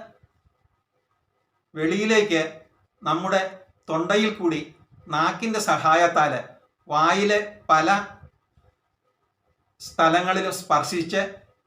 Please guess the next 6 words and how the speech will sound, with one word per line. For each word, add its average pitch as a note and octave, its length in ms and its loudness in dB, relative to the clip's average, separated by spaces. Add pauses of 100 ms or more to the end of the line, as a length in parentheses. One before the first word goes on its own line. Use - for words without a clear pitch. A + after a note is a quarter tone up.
വെളിയിലേക്ക് G#3 580 0
വരുമ്പോൾ D#3 360 -2 (440)
ഓരോ F3+ 400 0
തരത്തിലുള്ള D#3+ 480 0 (260)
അക്ഷരങ്ങളായിട്ട് F3 840 -2 (200)
രൂപാന്തരപ്പെടുന്നു. C#3 680 0